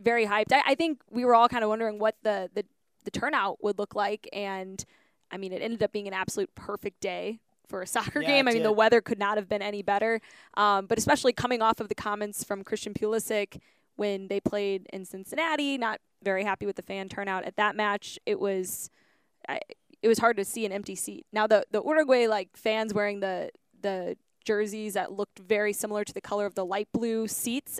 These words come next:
Speaker 1: at C M P, those kinda looked, even though there were fans in the seats, those were the only ones that looked empty, even though they weren't.
Speaker 2: We, uh, we, you know, I went with my family. We sat in the, uh, south stand. Um, and it, for me, like, I don't get to do that very
Speaker 1: Yeah.
Speaker 2: often, obviously, because we're working the games here.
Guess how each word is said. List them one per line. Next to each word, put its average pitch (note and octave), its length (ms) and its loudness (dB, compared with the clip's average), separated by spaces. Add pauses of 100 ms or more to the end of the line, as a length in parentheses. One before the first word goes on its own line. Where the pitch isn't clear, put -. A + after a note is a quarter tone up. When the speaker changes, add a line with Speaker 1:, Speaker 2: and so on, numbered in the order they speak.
Speaker 1:
at C#4 180 2 (160)
C D4 240 -4
M D4+ 120 -2
P, D#4+ 320 -2 (280)
those A3+ 200 4
kinda A#3+ 200 -2
looked, A3+ 360 -2
even C4+ 160 2
though C4 80 8
there B3 100 10
were A#3 140 8
fans A#3 320 2
in G#3+ 80 -2
the G#3 80 -2
seats, - 480 -8 (240)
those A#3+ 160 6
were A#3+ 80 6
the A#3 80 6
only A3 120 4
ones G#3 180 0
that G3+ 100 2
looked G3+ 200 -6
empty, G3 280 -8
even F#3 120 -6
though F3 120 -10
they - 80 -8
weren't. - 180 -12 (460)
Speaker 2:
We, A3+ 260 0
uh, F3+ 200 8
we, D#3+ 160 -6
you E3+ 120 -6
know, D#3+ 60 0
I E3 80 2
went F3 180 -2
with D#3+ 100 -10
my D#3+ 140 2
family. E3 460 -4
We D3+ 100 -8
sat D#3+ 380 -2
in D#3 160 -8
the, D3 240 -6
uh, C#3 80 -4
south E3 320 -2
stand. E3 520 -4 (440)
Um, C#3 500 -4
and F#3 140 -4
it, G3+ 280 -10
for G3+ 120 -4
me, G#3+ 140 -4
like, F#3+ 200 2
I F#3 80 0
don't F3 180 -2
get E3 160 -8
to D#3 80 -12
do E3+ 140 -8
that C#3+ 260 0
very D3 220 -2
Speaker 1:
Yeah. C#3 60 -2
Speaker 2:
often, D#3+ 340 2
obviously, D#3 600 -4
because D#3 320 -8
we're C#3+ 120 -6
working D3+ 340 -6
the C3+ 60 -10
games F3 360 -8
here. D3+ 340 -4